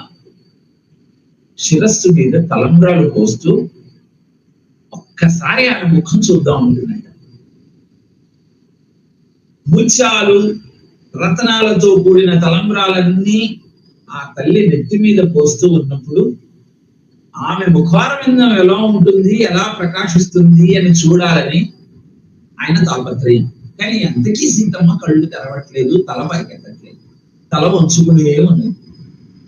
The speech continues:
కించిత్తు ఖేదం కలిగింది రామచంద్రమూర్తి.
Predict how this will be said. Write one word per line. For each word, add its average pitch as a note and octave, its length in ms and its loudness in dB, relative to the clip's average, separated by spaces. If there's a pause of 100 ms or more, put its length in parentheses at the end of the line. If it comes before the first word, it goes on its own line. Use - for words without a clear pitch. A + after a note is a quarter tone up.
(880)
కించిత్తు A3 760 2
ఖేదం G#3 440 0
కలిగింది D#3 460 2
రామచంద్రమూర్తి. B2 1040 -2